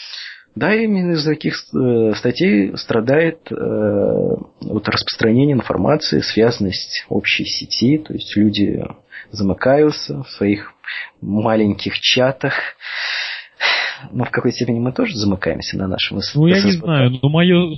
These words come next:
Speaker 2: сугубо личное мнение, что любая, даже абсолютно, казалось бы, бесполезная информация в один прекрасный момент может пригодиться. Ты не знаешь, когда это произойдёт, но она пригодится, поэтому стоит читать как можно больше.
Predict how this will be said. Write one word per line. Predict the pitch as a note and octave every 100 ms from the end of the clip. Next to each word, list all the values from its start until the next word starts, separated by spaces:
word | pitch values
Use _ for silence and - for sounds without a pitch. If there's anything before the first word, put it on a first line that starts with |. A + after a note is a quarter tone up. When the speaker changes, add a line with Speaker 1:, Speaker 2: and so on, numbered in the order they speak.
| -
Speaker 2:
сугубо | E3 E3+ E3
личное | F3+ E3+ - E3+
мнение, | E3 F3+ F#3 C3+
что | - -
любая, | D#3+ E3+ D#3 D#3 A#2
даже | A2 A2 A#2
абсолютно, | B2+ - D3 E3 D#3 D3
казалось | - C3 C3+ C3
бы, | A#2 B2+
бесполезная | B2+ - D3+ D3 A#2 A#2
информация | A2+ A#2+ B2+ E3+ - C3
в |
один | A2 A2 A2
прекрасный | A#2+ B2+ A#2+ A#2+
момент | A#2+ D#3+ - _ -
может | A#2 C3+ C#3
пригодиться. | - C3+ B2 A#2+ A2+ G#2+ - E2+ _ _ _ _ -
Ты |
не | F3
знаешь, | F3 G#3 G3
когда | - D#3+ D#3+ G3
это | A3 -
произойдёт, | - C#3 C#3 B2 G#2+ -
но | A2+
она | B2 B2 C#3 D#3
пригодится, | F3+ D#3 F3 D#3 C#3 - -
поэтому | A2 A2+ B2+ C3+
стоит | - E3 F3+
читать | - - A2 A2+
как | A2+ A2+
можно | A2 B2+ C3 C#3
больше. | C3 C3 G2+ - E2